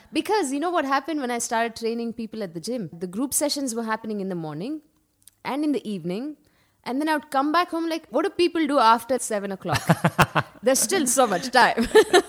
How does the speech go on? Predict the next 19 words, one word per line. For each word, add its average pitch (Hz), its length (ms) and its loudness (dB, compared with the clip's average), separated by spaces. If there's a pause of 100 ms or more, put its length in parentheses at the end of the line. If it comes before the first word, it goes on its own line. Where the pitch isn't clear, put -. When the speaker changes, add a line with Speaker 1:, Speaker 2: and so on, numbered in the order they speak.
(380)
Speaker 1:
You 302 300 -4
see 269 160 -2
the 214 120 -2
trend 208 460 0
there. 175 140 0
Speaker 2:
Right. 135 400 0
Speaker 1:
So - 160 0
I'm 269 180 4
like, 294 220 4
"All 285 80 8
right." 254 420 2
And 302 240 2
then 349 180 2
people, 330 280 -2 (720)
uh, 202 140 -12
power 254 320 -2
of 220 80 -2
social 214 440 -4
media. 156 280 -6